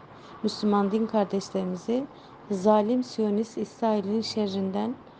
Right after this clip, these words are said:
işgalinden kurtarsın inşallah. Kıymetli kardeşlerim, Kurban Bayramı tatil günü değildir. Kurban Bayramı kardeşlik günüdür, yardımlaşma günüdür, beraberlik günüdür.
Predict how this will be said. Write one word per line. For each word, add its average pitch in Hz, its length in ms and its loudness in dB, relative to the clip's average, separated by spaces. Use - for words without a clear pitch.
işgalinden 208 840 0
kurtarsın 202 680 -2
inşallah. 180 600 0
Kıymetli 240 400 2
kardeşlerim, 226 760 2
Kurban 226 460 0
Bayramı 208 340 2
tatil 214 540 -2
günü 196 240 -2
değildir. 175 560 -2
Kurban 240 460 4
Bayramı 208 560 0
kardeşlik 202 680 -2
günüdür, 185 400 -4
yardımlaşma 202 760 2
günüdür, 185 440 -4
beraberlik 196 680 2
günüdür. 190 540 -6